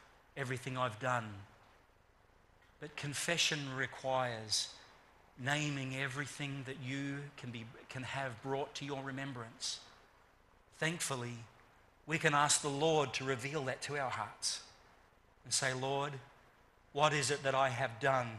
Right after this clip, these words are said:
that has offended you, that has broken your law?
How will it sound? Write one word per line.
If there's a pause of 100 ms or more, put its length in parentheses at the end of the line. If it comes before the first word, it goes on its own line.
(500)
that
has
offended
you,
that
has
broken
your
law?